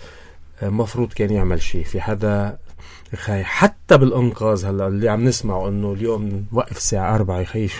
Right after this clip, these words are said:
<laughs> اللي قاعد تحت الأرض، تحت الأنقاض، يعني بينطرح، يعني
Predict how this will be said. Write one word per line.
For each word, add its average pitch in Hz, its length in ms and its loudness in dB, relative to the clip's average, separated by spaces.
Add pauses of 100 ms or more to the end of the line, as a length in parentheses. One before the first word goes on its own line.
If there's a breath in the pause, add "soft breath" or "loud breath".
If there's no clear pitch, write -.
<laughs> - 200 -10
اللي 104 160 -2
قاعد 98 340 -4
تحت - 260 -6
الأرض، 98 320 -4 (580 loud breath)
تحت 101 240 -2
الأنقاض، 107 600 0
يعني 87 520 0
بينطرح، 101 520 -2
يعني 87 400 -4